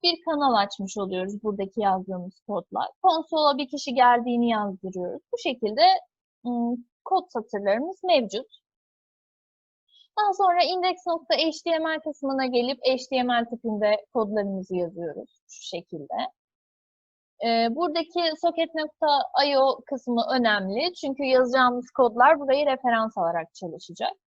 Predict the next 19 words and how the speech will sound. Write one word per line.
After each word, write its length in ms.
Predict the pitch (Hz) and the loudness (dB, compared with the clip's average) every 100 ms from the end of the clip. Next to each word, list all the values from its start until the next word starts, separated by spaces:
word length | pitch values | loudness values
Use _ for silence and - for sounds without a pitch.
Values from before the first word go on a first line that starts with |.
| _ _ _ - | _ _ _ 4
Daha 120 | 370 | 6
sonra 200 | 370 330 | 6 6
gelen 360 | 320 320 320 311 | 8 8 6 4
mesajları 480 | 302 302 269 262 269 | -2 0 0 2 4
yazdırmak 500 | 262 254 254 262 254 | 4 4 0 -2 -2
için 240 | - 247 | -2 -2
bir 80 | 240 | -2
liste 240 | 240 240 247 | -4 -4 0
oluşturacak 720 | 226 226 - 226 214 220 214 | 0 -2 -6 -6 -2 -2 -2
komutumuzu 640 | - 226 220 - 214 202 | -4 -4 -4 -4 -4 -2
yazıyoruz. 640 | 214 190 185 160 - - _ _ _ _ _ _ | -2 -2 -6 -12 -14 -20 _ _ _ _ _ _
Bu 60 | 587 | -2
şekilde 420 | 381 349 294 294 | 0 0 2 2
kodlarımızı 600 | 311 440 262 247 240 254 403 | 2 2 4 4 2 2 2
oluşturduk. 640 | 381 311 - - 185 - - _ _ _ _ _ _ _ - | 2 0 -4 -8 -10 -12 -20 _ _ _ _ _ _ _ -6
Bu 60 | - | 4
kodları 400 | 494 359 359 349 | 4 6 4 4
oluşturduktan 840 | 381 392 - 320 254 233 - 196 202 - | 4 2 -2 -4 -4 -4 0 0 0 0
sonra 420 | 330 254 202 | 0 0 -2